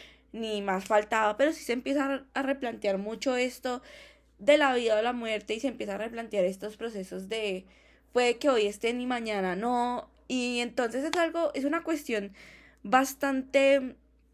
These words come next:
dura, porque entonces son sentimientos que tanto uno como hijo tiene que explorar y tiene que mirar y tiene que evaluar, Y, y más también si hay em-,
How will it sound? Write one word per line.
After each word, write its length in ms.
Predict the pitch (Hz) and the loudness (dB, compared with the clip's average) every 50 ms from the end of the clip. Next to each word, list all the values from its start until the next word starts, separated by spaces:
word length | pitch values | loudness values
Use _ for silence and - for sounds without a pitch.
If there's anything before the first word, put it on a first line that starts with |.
| _ _ _ _ _ _ _ - - _ - | _ _ _ _ _ _ _ -20 -20 _ -14
dura, 600 | - 220 202 190 302 302 285 269 226 233 240 247 | -12 -8 0 2 4 4 6 4 4 2 0 2
porque 260 | - 262 262 262 262 | 0 0 0 0 -4
entonces 440 | 247 226 185 220 202 202 202 208 247 | -8 -6 -4 -6 -6 -6 -6 -8 -4
son 180 | 262 294 285 269 | -2 -2 -2 -2
sentimientos 680 | 269 285 277 254 262 262 247 226 214 190 202 220 226 - | -2 -4 -4 -2 -4 -4 -4 -6 -8 -8 -8 -10 -8 -4
que 100 | 277 285 | -6 -4
tanto 420 | 285 285 269 269 262 269 240 220 | -2 -2 -2 -2 -2 -2 -2 -2
uno 260 | 226 226 214 220 233 | 0 -2 -2 -4 -4
como 280 | 226 294 302 302 294 247 | 0 0 0 2 2 0
hijo 240 | 220 202 202 202 196 | -2 -2 -4 -4 -4
tiene 320 | - 233 247 240 240 240 | -4 -4 -4 -4 -4 -4
que 100 | - 262 | -2 -2
explorar 760 | 262 262 - - 254 247 247 240 226 208 196 190 208 240 269 - - - - - - - - - - _ _ _ _ _ _ _ _ _ _ _ _ _ _ _ _ _ _ - 226 - | -2 -2 0 2 2 4 6 6 8 8 8 6 4 2 0 -8 -18 -20 -20 -20 -20 -20 -20 -20 -20 _ _ _ _ _ _ _ _ _ _ _ _ _ _ _ _ _ _ -18 -8 0
y 120 | 269 302 | 0 0
tiene 300 | 294 - 240 226 220 208 | 2 2 -2 -2 -2 -2
que 120 | 208 240 233 | -2 -4 -2
mirar 520 | 240 247 240 247 240 247 240 240 233 233 | -2 0 2 4 4 6 4 4 2 2
y 60 | 233 | -2
tiene 340 | - - 220 214 202 202 196 | -8 -6 -6 -4 -4 -4 -2
que 100 | - 269 | -2 0
evaluar, 640 | 262 240 240 226 233 233 240 233 226 220 233 277 294 285 - - - - - - _ _ _ _ - | 0 0 0 -2 -2 0 0 2 2 2 0 -2 -4 -8 -16 -20 -20 -20 -20 -20 _ _ _ _ -2
Y, 480 | 269 269 262 247 240 233 226 214 - - | 0 0 0 0 -2 -4 -4 -6 -6 -6
y 140 | - 254 262 | -2 2 2
más 300 | 254 247 233 277 269 - | 4 4 4 2 2 2
también 340 | 240 240 240 254 254 262 | 0 0 2 0 -2 0
si 80 | 254 311 | 4 4
hay 160 | 269 262 262 | 4 6 6
em-, 260 | 262 247 240 240 - | 4 2 0 -6 -8